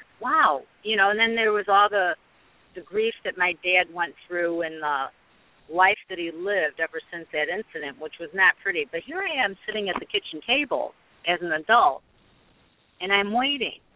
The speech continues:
and I'm waiting. And what I'm waiting for is the person that I'm in love with to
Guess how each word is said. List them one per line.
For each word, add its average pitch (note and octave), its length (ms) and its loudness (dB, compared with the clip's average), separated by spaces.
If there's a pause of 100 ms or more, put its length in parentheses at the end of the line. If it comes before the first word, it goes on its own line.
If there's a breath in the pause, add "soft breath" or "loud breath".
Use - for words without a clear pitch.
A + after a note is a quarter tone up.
(420)
and E3+ 120 -6
I'm F3+ 160 -2
waiting. F#3 460 -4 (320)
And F3+ 220 -6 (160)
what G#3+ 240 0
I'm C#4 220 2
waiting A#3 340 -2 (160)
for B2 320 -6
is E3+ 240 -10
the F#3+ 60 -12
person C#4 440 0
that G3+ 120 0
I'm F3+ 200 2
in E3 120 -10
love E3+ 200 2
with C#3+ 220 -6
to - 180 -20